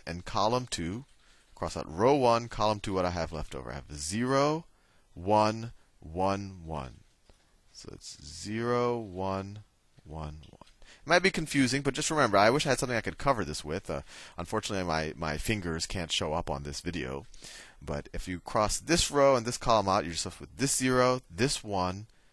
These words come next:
this one, and this one. And you take the determinant of that minor. And then we keep going. I'm probably going to run out of space here, but I will try my best. And so when you go to this position, row one, column three, what do you do? Well, you cross out row one, column three,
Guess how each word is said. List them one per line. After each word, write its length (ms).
this 260
one, 200
and 100
this 180
one. 140
And 100
you 100
take 180
the 80
determinant 480
of 180
that 240
minor. 360
And 100
then 80
we 100
keep 340
going. 340
I'm 260
probably 220
going 140
to 60
run 160
out 80
of 40
space 460
here, 320
but 100
I 80
will 140
try 260
my 160
best. 420
And 120
so 200
when 160
you 80
go 120
to 100
this 200
position, 580
row 300
one, 400
column 460
three, 460
what 160
do 60
you 100
do? 280
Well, 140
you 80
cross 420
out 280
row 280
one, 340
column 440
three, 400